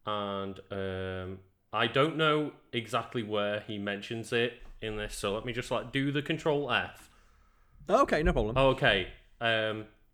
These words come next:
Speaker 1: yeah, so what he said is apparently, like,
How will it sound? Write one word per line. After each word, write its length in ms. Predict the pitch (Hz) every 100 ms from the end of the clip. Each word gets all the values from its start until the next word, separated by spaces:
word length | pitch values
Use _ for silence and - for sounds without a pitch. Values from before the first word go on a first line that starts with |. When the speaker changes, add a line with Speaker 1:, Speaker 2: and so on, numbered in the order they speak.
| _ _ _ _ _ _ _ _ _ _ _ _ _ _ _ _ _ _ _ _ _ _ _ _ _ _ _ -
Speaker 1:
yeah, 420 | 117 127 104 -
so 420 | - 120 113 113 - _ _ _ _ _ _ _ 117 123
what 320 | 120 139 151
he 120 | 160
said 480 | 160 - 120 104 110 -
is 120 | 110
apparently, 360 | 110 110 101
like, 140 | 98